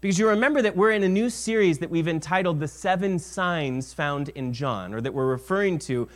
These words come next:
as we look at the seven signs that are recorded for us in John. Remember, he records seven miraculous works that he refers to as signs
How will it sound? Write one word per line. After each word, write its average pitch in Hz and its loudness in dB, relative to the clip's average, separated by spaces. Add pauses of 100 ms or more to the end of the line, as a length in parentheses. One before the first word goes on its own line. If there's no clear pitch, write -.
(140)
as 147 0
we 156 6
look 185 6
at 143 0
the 135 -4
seven 135 2
signs 127 0 (360)
that 151 2
are 143 4
recorded 143 2
for 135 0
us - -4
in 120 -2
John. 135 0
Remember, 214 2
he 214 2
records 220 2
seven 226 0
miraculous 190 2
works 190 0
that 190 -4
he 180 0
refers 247 0
to 202 -2
as 156 0
signs 175 0